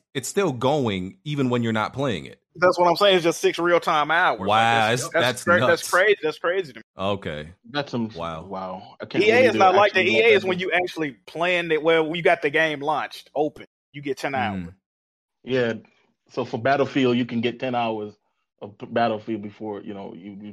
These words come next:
Speaker 3: decide
Speaker 1: Yeah.
Speaker 3: to buy it. Then you get a discount for Game Pass.
Speaker 1: Yeah. So if you download it, you better make sure you don't got nothing else to do, so you don't waste
Speaker 2: <laughs>
Speaker 1: no damn time.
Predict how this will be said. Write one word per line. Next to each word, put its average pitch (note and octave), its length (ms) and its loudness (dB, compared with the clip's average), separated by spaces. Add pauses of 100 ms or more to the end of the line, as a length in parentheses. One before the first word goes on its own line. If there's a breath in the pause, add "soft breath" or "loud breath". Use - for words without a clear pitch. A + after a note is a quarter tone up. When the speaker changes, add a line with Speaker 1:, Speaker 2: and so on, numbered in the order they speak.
Speaker 3:
decide G#2 300 -8
Speaker 1:
Yeah. G2+ 80 -12
Speaker 3:
to G2 60 -16
buy G2+ 260 -4
it. - 100 -14
Then G#2+ 140 -8
you G#2+ 80 -10
get A2 120 -2
a G#2 40 -2
discount G#2+ 560 -6 (400)
for A2 100 -12
Game A2 240 -2
Pass. F#2 340 -8 (800)
Speaker 1:
Yeah. D2+ 200 -18 (220)
So F2+ 280 -12 (160)
if G2 180 -10
you G2+ 220 -8
download G2 420 -2
it, F2 60 -8
you F#2+ 80 -8
better F2+ 140 -4
make F2+ 180 -8
sure F#2+ 140 -10
you F2+ 100 -8
don't F2+ 100 -8
got F2 120 -8
nothing F2 200 -8
else F2 160 -10
to E2 80 -14
do, F2+ 220 -8
so E2 140 -14
you E2 160 -8
don't E2 80 -2
waste F3+ 140 2
Speaker 2:
<laughs> - 20 -8
Speaker 1:
no E2 80 -12
damn E2+ 180 -12
time. F2+ 360 -10